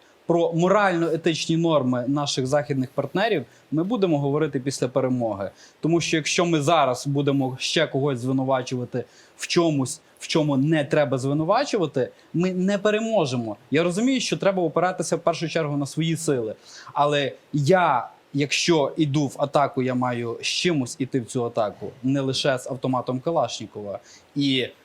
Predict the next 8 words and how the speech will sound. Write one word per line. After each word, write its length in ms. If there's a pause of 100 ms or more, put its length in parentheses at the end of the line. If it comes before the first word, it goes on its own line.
системи 680 (100)
П 100
П 120
О 360
нам 240
дають 400
західні 560
партнери. 680